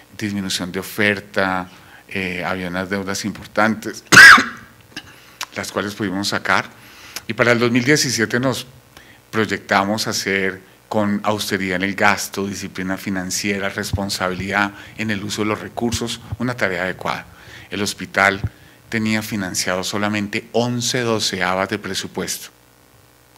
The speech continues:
Once doceavas, o sea que solo había presupuesto en el dos mil diecisiete para once meses.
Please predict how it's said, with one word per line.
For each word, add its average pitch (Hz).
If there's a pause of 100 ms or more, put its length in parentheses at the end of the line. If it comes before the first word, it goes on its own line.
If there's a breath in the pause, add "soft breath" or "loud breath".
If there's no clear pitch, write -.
Once 131
doceavas, 107
o -
sea -
que 98
solo 90
había 98
presupuesto 104 (480 loud breath)
en 98
el 90
dos 87
mil 87
diecisiete 113 (360 loud breath)
para 92
once 87
meses. 104